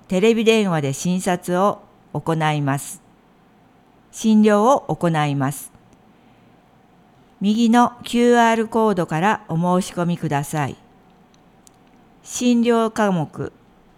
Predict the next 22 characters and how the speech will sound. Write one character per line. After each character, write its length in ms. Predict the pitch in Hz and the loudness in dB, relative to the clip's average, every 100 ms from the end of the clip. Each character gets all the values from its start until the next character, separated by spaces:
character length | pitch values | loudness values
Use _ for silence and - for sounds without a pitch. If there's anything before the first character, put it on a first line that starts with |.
| _ _ _ | _ _ _
内 340 | 165 190 196 202 | -2 0 0 -2
科、 340 | - 185 - - _ | 0 0 0 -8 _
小 380 | - - 196 190 | -10 0 2 2
児 120 | 190 | 0
科 180 | - 175 | -2 -2
で 120 | 170 | -2
す。 260 | 170 - - _ _ _ _ _ _ _ _ _ _ _ _ _ _ _ _ _ _ _ _ _ _ _ _ _ _ _ _ _ | -6 -12 -20 _ _ _ _ _ _ _ _ _ _ _ _ _ _ _ _ _ _ _ _ _ _ _ _ _ _ _ _ _
休 300 | - 262 262 | -6 -2 -2
日、 480 | 240 247 233 226 - - _ _ _ _ _ | -2 -6 -2 -2 -2 -14 _ _ _ _ _
休 280 | - 240 240 | -4 -2 0
館 360 | 233 220 214 - - - | 0 0 0 -6 -18 -4
当 280 | 208 214 214 | 0 2 2
番 320 | 208 208 196 _ | 2 0 -4 _
医 120 | 202 190 | -4 0
療、 340 | 160 117 - _ _ _ | 0 -2 -8 _ _ _
医 200 | 208 214 | -6 -2
表、 200 | 147 - - _ _ _ _ - | -2 -4 -8 _ _ _ _ -10
八 240 | 170 - | -6 -2
月 280 | 196 196 180 | -2 -2 -4
号 200 | 147 113 | -4 -4
で 140 | 82 | -8
す。 280 | - - - | -12 -14 -20